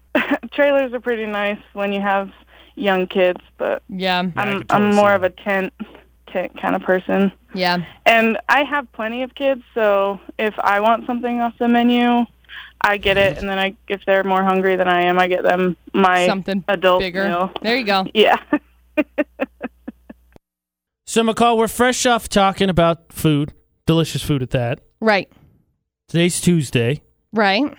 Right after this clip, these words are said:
Speaker 3: It's A J and McCall at V F X. You know what we're doing this Thursday?
Speaker 2: <sighs> Getting food.
Speaker 3: We are.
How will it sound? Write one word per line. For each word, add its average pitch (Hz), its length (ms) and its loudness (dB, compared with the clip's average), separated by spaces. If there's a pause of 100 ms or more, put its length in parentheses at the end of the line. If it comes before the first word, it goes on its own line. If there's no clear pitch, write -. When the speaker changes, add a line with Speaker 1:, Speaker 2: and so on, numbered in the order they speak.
(320)
Speaker 3:
It's - 100 -8
A 156 120 0
J 147 200 -2
and 143 80 -6
McCall 147 320 -2
at 135 60 -12
V 135 200 -4
F 127 180 -8
X. 143 220 -2
You 156 80 -2
know 180 60 -2
what 180 60 -6
we're 180 80 -4
doing 175 240 -2
this 160 200 -6
Thursday? 165 520 -2 (300)
Speaker 2:
<sighs> - 300 -12
Getting 277 260 0
food. 302 560 -2 (240)
Speaker 3:
We 151 200 -2
are. 156 380 0